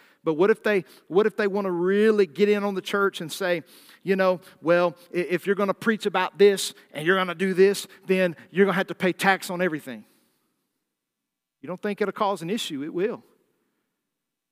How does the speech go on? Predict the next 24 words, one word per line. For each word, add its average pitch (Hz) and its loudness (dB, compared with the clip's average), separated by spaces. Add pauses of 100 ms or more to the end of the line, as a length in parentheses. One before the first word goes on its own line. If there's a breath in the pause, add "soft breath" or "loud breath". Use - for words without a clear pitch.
(360)
There's 147 -6
some 202 -2
people 185 -4
that 185 0
only 208 0
give 226 0
for 156 -8
a - -8
tax 131 -10
write-off. 131 -14
If - -20
they 160 2
don't 160 -6
get 208 6
it, 208 -4
they 185 -2
won't 175 -2
give. 214 -6 (4000)
The - -20
possibility 175 -2
of 156 -6
cutting 180 -4
Christian 170 -10
television? 180 -10